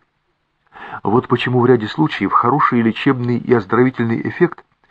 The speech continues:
наблюдается при использовании свежего сока растений. Сок плодов, овощей, трав — это вода с растворенными в ней органическими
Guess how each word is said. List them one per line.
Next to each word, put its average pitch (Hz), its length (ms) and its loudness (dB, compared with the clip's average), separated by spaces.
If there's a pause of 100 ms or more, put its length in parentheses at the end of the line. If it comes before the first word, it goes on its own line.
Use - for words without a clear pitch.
(280)
наблюдается 139 680 2
при 131 200 0
использовании 139 680 0
свежего 127 600 2
сока 127 340 0
растений. - 560 -6 (1040)
Сок - 320 -2
плодов, 127 640 0 (560)
овощей, 101 840 -2
трав — 113 460 -2 (760)
это 131 240 0
вода 139 520 0 (180)
с - 140 -8
растворенными 131 760 0
в 113 100 0
ней 135 220 2
органическими 123 1200 -4